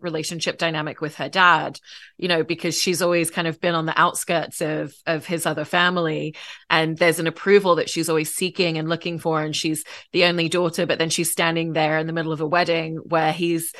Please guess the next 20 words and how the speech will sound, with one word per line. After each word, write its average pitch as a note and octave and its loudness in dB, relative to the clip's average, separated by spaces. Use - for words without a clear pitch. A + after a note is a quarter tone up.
you F3+ -6
know, E3 4
welcoming F3 2
an E3 -2
in-law E3 0
into D#3+ -2
his D#3 -2
family E3+ 4
and D#3 -2
saying, D#3+ 0
"Now, D#3+ 4
finally, D#3+ 2
I D#3+ 0
have D#3+ -2
a D#3+ -2
daughter D#3+ -2
to D3+ -8
call D#3+ -2
my D#3+ 2
own." D#3+ -4